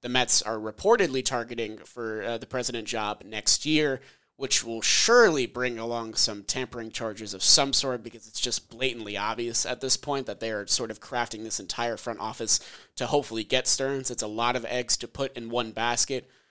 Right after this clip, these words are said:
But if this goes according to plan, I mean,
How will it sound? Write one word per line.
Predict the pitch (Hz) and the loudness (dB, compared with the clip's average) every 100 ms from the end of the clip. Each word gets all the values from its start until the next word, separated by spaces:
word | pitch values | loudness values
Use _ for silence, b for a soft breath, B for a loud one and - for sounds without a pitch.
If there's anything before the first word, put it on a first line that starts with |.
| b | b
But | - | 2
if | 147 - | 2 6
this | 254 | 6
goes | 254 254 247 | 10 10 10
according | - 220 208 156 | 4 0 2 -2
to | |
plan, | 113 - 214 180 110 95 - | -6 -2 2 2 0 -6 -8
I | 117 | -6
mean, | 120 110 98 | -4 -4 -8